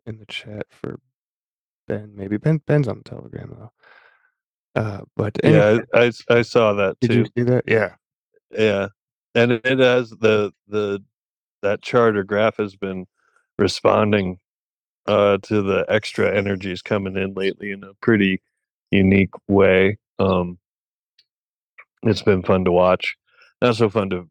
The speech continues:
Speaker 2: to feel or experience, but, um, for the people who are kinda tuned in and sensitive to that, it's, uh, nothing new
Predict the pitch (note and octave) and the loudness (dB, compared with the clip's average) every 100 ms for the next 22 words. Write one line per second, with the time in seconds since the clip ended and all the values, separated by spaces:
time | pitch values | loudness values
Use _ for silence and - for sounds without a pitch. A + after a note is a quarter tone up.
0 | - - F#2+ F2+ - G2+ F#2+ F2+ - _ | -14 -2 -2 -2 -2 2 2 0 -4 _
1 | F#2+ F2+ - G#2 G#2 F#2 F2 - - D#2+ | -2 -2 -2 0 2 0 -4 -8 -6 -4
2 | - _ _ _ _ _ _ _ - F#2 | -4 _ _ _ _ _ _ _ -4 -2
3 | F#2+ F2+ E2+ E2 _ _ _ _ _ _ | 0 -2 -4 -12 _ _ _ _ _ _
4 | _ _ _ G#2 F#2 F2 G#2+ G2 F#2+ F#2 | _ _ _ 2 2 2 -2 -2 -4 -4
5 | F#2+ F#2+ F#2 F2+ F#2 F#2 - _ _ _ | -4 -2 0 0 -2 -6 -8 _ _ _
6 | _ _ _ _ - G#2 F#2 F2 A2 G2 | _ _ _ _ -4 -2 -2 -2 0 2
7 | F#2 F#2+ F#2 E2+ G2 F#2 - F#2 F2+ - | 2 0 -2 -2 -4 -4 -6 -6 -6 -6
8 | F2+ F2+ F2 - F2 E2 - - _ _ | -2 0 0 -2 -8 -10 -18 -20 _ _
9 | _ _ _ - F#2 E2+ D#2+ E2 - _ | _ _ _ -2 0 2 -2 -6 -12 _
10 | _ _ - G2 F2+ F2 E2+ _ E2 F#2+ | _ _ -2 0 0 -4 -6 _ -2 0
11 | E2 | 0